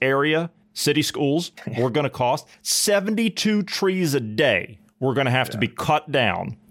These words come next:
Speaker 1: to get enough paper to print those passes.
Speaker 2: You know, uh, did you notice the wording there, by the way? Uh, just the, "You will be able to," like, "It's a good thing. This is, this
Speaker 1: Yeah.
Speaker 2: is great. You're gonna," n-, it, it,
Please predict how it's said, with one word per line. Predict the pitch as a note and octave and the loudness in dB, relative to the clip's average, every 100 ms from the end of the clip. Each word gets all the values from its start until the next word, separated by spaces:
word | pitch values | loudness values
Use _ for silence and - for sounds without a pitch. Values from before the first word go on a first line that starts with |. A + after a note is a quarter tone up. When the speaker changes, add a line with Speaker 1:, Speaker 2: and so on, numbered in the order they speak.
| - | -4
Speaker 1:
to | - B2+ - | 2 2 0
get | D#3 C3 E3 | -6 -2 0
enough | D3 D#3+ - | 0 -2 -2
paper | - F3 B2+ G2 | 0 0 0 -2
to | |
print | - C#3 C3 | -2 -2 0
those | B2+ G#2+ | 0 0
passes. | - G2 E2+ - - - - _ | 0 0 0 -6 -8 -10 -12 _
Speaker 2:
You | D#3+ | 0
know, | E3 D3 - | 2 0 0
uh, | B2 A2+ G2 - | 0 2 -2 -2
did | C3 D3+ | 0 0
you | B3 | 2
notice | G#3 D3+ D#3 | 2 2 0
the | C#3+ | 0
wording | A2+ G#2 G#2 A2 | 0 2 2 2
there, | A2+ A2+ A#2 | 0 2 2
by | A2 A#2 | 2 2
the | A2+ | 2
way? | A2 A2+ A#2 A#2 _ _ | 2 2 -2 -8 _ _
Uh, | G2 G2 G2 | 0 0 0
just | - A2 - | -2 -4 0
the, | G#2 F#2 - _ _ | 2 2 -4 _ _
"You | A#2+ D3 | 0 2
will | G3 F#3+ | 2 0
be | D3+ F3+ | 0 2
able | F3+ G3 D3 | 2 0 -2
to," | - A2+ F#2+ F2+ F#2 - C3+ | -2 0 0 0 -4 -4 0
like, | B2+ B2 - _ | 2 0 -8 _
"It's | D3 D#3+ | 0 0
a | |
good | C3+ A#3+ F#3+ C3+ | 0 -2 -2 0
thing. | C#3+ G#2+ | 0 2
This | G#2+ D#3+ | 2 2
is, | D#3 A2 | 2 0
this | G3+ | 2
Speaker 1:
Yeah. | A2 G2 | 2 0
Speaker 2:
is | - - - - | -4 -8 -16 -8
great. | C3+ G#3+ G#3 D3 C3+ | -2 0 0 -2 -2
You're | E3 | 0
gonna," | F#3+ E3+ C#3+ - | 2 2 0 -2
n-, | G#2+ C3 - _ | -2 -2 -6 _
it, | A#2+ - - _ | 0 0 -6 _
it, | - | -6